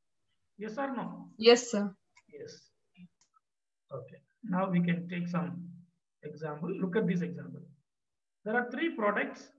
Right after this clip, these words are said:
Speaker 1: manufactured in a particular company. Okay. Data for sales and variable cost and fixed cost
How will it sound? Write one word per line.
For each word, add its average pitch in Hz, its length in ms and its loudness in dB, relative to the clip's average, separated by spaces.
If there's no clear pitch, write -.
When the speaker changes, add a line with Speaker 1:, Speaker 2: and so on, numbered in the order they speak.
Speaker 1:
manufactured 220 560 -2
in 196 100 0
a 185 60 4
particular 180 400 2
company. 165 500 -2
Okay. - 400 -6
Data 233 460 2
for 214 320 2
sales 240 360 2
and 196 180 -4
variable 208 340 0
cost 196 360 -2
and 175 120 -2
fixed 180 300 -4
cost 180 240 -2